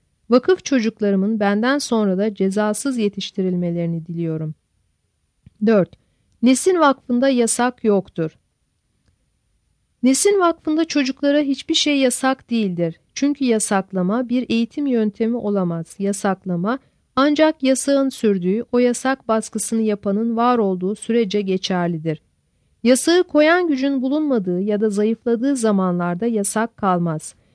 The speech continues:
Eğitimde önemli olan yasak koymadan yasak konulacak şeyi çocuğun eğitilerek kendiliğinden yapması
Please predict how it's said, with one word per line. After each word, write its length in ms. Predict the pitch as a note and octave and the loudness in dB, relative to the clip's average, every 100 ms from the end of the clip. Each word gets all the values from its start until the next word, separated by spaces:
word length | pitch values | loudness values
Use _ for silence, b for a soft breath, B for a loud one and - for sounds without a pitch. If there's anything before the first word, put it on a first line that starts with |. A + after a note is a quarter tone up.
| _ G3 | _ 0
Eğitimde 500 | A3 G#3+ A#3+ A#3 B3 | 2 2 0 0 0
önemli 420 | G3+ A3 A3+ B3+ | 2 2 2 0
olan 280 | G#3 F3 A3+ | 0 -2 -2
yasak 520 | A#3+ A3+ - A#3+ - | -2 -2 -2 -4 0
koymadan 540 | C4+ B3+ G3+ E3 E3+ | 0 2 0 -2 -4
yasak 480 | A3 A3+ A3+ C#4 C#4 | -2 -2 -2 -4 -4
konulacak 600 | - B3+ B3 A#3+ C4+ C4 | -4 -2 -2 -2 -2 -2
şeyi 240 | - B3 | -4 -4
çocuğun 460 | B3 B3+ A3 B3+ B3+ | -2 -4 -2 -2 -2
eğitilerek 640 | - A3 - C#4 D4 B3+ | -2 -4 -2 0 0 0
kendiliğinden 680 | - C#4 C4+ A3 G#3 G3 A3 | -2 -2 -2 -2 -2 0 0
yapması 720 | G#3+ F#3 F3+ - F3 - E3+ | 0 -2 -4 -6 -8 -6 -8